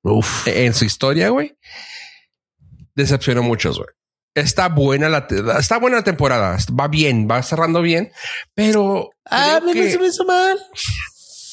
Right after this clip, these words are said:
Speaker 2: creo que está mal en el punto, y sí, estoy de acuerdo con la gente, güey, de que son historias que deberían de haber cerrado, pero para poderlo haber estirado hasta acá, güey, lo hicieron en este, güey, que podrías haber ido cerrando de episodio, episodio, episodio, episodio.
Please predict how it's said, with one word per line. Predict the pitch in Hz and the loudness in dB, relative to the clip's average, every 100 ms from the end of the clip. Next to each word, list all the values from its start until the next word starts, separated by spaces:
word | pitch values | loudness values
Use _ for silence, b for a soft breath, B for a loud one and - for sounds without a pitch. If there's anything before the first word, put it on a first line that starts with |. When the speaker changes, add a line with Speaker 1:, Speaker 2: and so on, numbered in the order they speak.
| B B - | B B -6
Speaker 2:
creo | - 190 233 | -2 0 0
que | |
está | 226 - 135 | -2 -2 0
mal | 139 139 131 | 2 2 0
en | 147 | 0
el | 151 120 | 0 0
punto, | 117 113 - 135 | 0 -2 0 -2
y | - 117 | 0 0
sí, | - 95 78 | 2 2 0
estoy | - 98 | -2 0
de | 98 | -2
acuerdo | - 107 113 | 0 -2 0
con | 123 | 0
la | 117 110 | -2 0
gente, | 107 101 113 | -2 0 0
güey, | 117 143 - B B B B - | -2 -2 -4 B B B B -2
de | 135 131 | 0 0
que | 131 123 - B B B | -2 -2 -2 B B B
son | - 170 | -2 0
historias | 208 - 196 202 | 0 0 0 0
que | - | 0
deberían | 143 113 131 | 0 2 2
de | 170 | 2
haber | 127 110 | 2 0
cerrado, | - 151 139 131 147 | 0 2 0 0 -2
pero | 160 143 139 | 0 0 0
para | - 127 131 | -2 -2 0
poderlo | 123 120 135 | 0 2 2
haber | 170 175 | 2 2
estirado | 180 - 127 113 | 0 -2 0 2
hasta | 135 160 - | 0 -2 -4
acá, | 117 - 196 | -6 -2 0
güey, | 254 415 - _ B B - | 0 -2 -6 _ B B -6
lo | 156 | -2
hicieron | 147 175 185 | 0 2 2
en | 165 151 | 2 2
este, | 175 - 175 | 0 0 0
güey, | 131 107 b b b | 0 -2 b b b
que | - 156 | -4 0
podrías | 147 139 175 | 2 2 2
haber | 190 139 143 135 | 2 2 2 0
ido | 180 | 0
cerrando | 185 175 139 139 156 170 | 0 0 0 0 0 2
de | 147 - _ | 0 -2 _
episodio, | - - 117 131 123 | -6 -2 0 2 0
episodio, | 104 98 143 123 | -2 -2 0 0
episodio, | 104 101 143 117 | -2 -2 0 0
episodio. | - 104 131 107 | -2 -2 0 -2